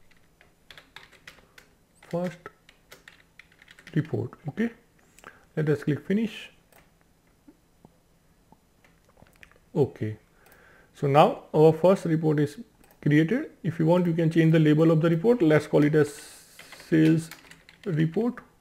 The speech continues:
Okay, now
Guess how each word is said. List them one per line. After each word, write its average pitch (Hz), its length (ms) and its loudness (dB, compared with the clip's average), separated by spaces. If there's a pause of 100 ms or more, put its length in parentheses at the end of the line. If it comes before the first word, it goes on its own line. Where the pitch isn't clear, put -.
(200)
Okay, 262 220 -8 (1600)
now 131 380 -2